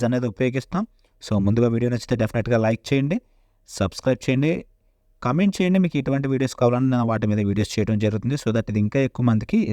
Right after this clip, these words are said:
రీచ్ అవుతుంది. So have and has, have దేనికి ఉపయోగిస్తారు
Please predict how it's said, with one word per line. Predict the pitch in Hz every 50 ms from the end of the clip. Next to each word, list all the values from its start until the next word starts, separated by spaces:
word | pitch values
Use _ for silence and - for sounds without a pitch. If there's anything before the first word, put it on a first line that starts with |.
| 107 110
రీచ్ | 113 104 - -
అవుతుంది. | 101 - - 92 87 - - - _ _ _ _ _ -
So | - 110 101 95 95 - _ _ _ _ _ _ _ _ _ _ _ _ - - _ _ _ _ _ _ - - -
have | 165 160 190 240 269 - _ _ _ _ 151
and | 147 143 131 117
has, | 131 120 107 101 - - _ _ _ _ _ _ _ _ _ _ _ _ _ _ - -
have | - 143 156 202 240 208 156 156
దేనికి | 160 170 180 170 156
ఉపయోగిస్తారు | - 151 139 131 135 123 - - 117 123 185